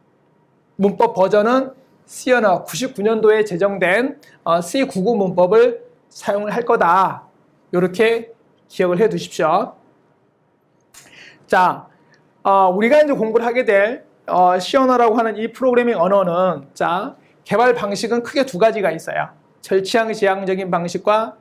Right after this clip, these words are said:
객체 지향적인 방식이 있어요. 어, 절차 지향적이라는 건 뭐냐면 일을 이렇게 순서대로 해 나가는 겁니다. 일을, 아, 그대로 순서대로 목록을 쭉 가지고 있다. 이렇게 순서대로 해 나가는 거를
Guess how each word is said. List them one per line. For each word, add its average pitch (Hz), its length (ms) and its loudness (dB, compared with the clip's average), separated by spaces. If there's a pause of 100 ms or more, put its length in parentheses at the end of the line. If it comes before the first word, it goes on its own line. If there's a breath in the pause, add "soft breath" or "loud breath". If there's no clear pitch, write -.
(120)
객체 208 360 -2
지향적인 190 440 -2
방식이 160 340 -10
있어요. 165 520 -2 (560 loud breath)
어, 160 380 -2
절차 214 360 0
지향적이라는 226 720 0
건 226 100 -4
뭐냐면 175 640 -4 (140)
일을 240 320 2
이렇게 196 280 0
순서대로 247 640 2
해 226 80 -2
나가는 170 300 -4
겁니다. 147 400 -10
일을, 190 600 0 (340 soft breath)
아, 160 600 -4
그대로 220 480 2
순서대로 208 680 -2 (100)
목록을 190 500 2
쭉 233 220 -2
가지고 190 320 0
있다. 180 180 -2
이렇게 180 160 -2
순서대로 208 540 0
해 226 80 0
나가는 180 380 0
거를 220 360 0